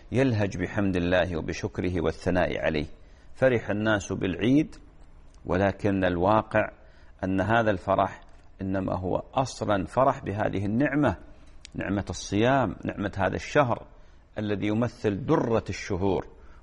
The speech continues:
وواسطة عقد الشهور، اللمعة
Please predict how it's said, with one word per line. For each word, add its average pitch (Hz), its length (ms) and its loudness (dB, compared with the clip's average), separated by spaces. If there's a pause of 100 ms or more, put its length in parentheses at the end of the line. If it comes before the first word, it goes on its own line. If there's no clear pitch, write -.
وواسطة 113 680 2
عقد 95 280 -2
الشهور، 95 580 0 (520)
اللمعة 104 600 4